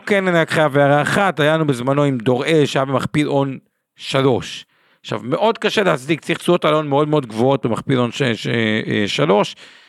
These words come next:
ובאמת שהשוק הולך קצת נגדך, שזה עלויות הריבית קצת עלו לחברות האלה, ואז התשואה לא נפגעת, אז רואים פה גם ירידות מאוד מאוד חזקות, רואים פה בדוראל, באקו אנרג'י מינוס חמישים אחוז, אנלייט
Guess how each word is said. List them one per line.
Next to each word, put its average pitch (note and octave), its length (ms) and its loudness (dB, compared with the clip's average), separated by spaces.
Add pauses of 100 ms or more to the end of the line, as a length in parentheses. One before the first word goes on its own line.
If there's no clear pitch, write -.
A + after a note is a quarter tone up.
(220)
ובאמת C#3+ 300 0
שהשוק - 540 -2 (420)
הולך C#3+ 300 2
קצת D#3 240 -4
נגדך, C3+ 520 -2
שזה A2+ 420 -2
עלויות B2 460 2
הריבית A#2+ 540 -2
קצת - 280 -6
עלו B2+ 260 2
לחברות A#2 560 0
האלה, G#2+ 320 -2 (520)
ואז C#3 200 0
התשואה C#3 280 0
לא C3+ 160 2
נפגעת, C#3 520 -2
אז A2+ 100 -10
רואים C3 180 2
פה C3+ 300 0
גם C#3 280 0
ירידות A#2+ 380 0
מאוד B2 200 0
מאוד B2 300 -2 (520)
חזקות, C3+ 680 0
רואים A2+ 200 -2
פה A#2 140 -2
בדוראל, C#3 800 2
באקו C#3+ 380 2
אנרג'י D3 300 0
מינוס C#3 240 -2
חמישים B2 360 -4
אחוז, A2 480 -2 (680)
אנלייט D#3 680 0